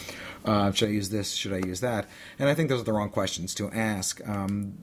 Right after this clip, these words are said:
you know, you use the software that you use, whether you're recording something on, um, you know, whatever you're using to record, whether it's, you know, Skype.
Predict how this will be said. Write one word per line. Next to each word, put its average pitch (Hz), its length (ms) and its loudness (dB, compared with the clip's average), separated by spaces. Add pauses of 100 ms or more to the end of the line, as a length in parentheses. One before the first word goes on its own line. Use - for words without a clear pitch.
(140)
you 135 240 2
know, 117 240 2
you 123 120 2
use 131 280 2
the 110 80 -4
software 101 440 0
that 87 120 -6
you 95 100 -4
use, 104 380 2
whether 101 220 2
you're 95 100 0
recording 101 400 0
something 98 400 -2
on, 95 600 -2
um, 90 420 -4
you 107 100 -2
know, 90 60 -4
whatever 107 340 2
you're 101 80 0
using 95 220 -2
to 90 100 -8
record, 107 320 -2
whether 87 260 -4
it's, - 200 -8
you 95 60 -2
know, 80 60 -6
Skype. 117 420 0